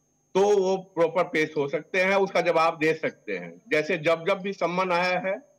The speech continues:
या तो election का समय रहा हो, या उनको पंजाब जाने का रहा हो, या फिर अभी election है, या छब्बीस जनवरी है, ऐसे ऐसे समय में आ जाता है जिस समय की वो व्यस्त रहते हैं।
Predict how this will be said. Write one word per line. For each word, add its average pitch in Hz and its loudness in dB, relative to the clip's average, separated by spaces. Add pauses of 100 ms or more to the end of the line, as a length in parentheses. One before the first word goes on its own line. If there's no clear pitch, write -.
(220)
या 156 0
तो 180 0
election 170 2
का 180 2
समय 175 2
रहा 175 4
हो, 175 0 (180)
या 151 2
उनको 170 0
पंजाब 165 0
जाने 170 0
का 180 0
रहा 170 2
हो, 175 4
या 170 2
फिर 190 -2
अभी 175 0
election 165 0
है, 175 2
या 165 2
छब्बीस 165 -4
जनवरी 151 0
है, 98 -8 (300)
ऐसे 151 0
ऐसे 202 0
समय 180 2
में 175 2
आ 147 2
जाता 131 0
है 165 -2 (260)
जिस 196 -4
समय 175 2
की 208 -6
वो 214 4
व्यस्त 175 0
रहते 117 -4
हैं। 85 -16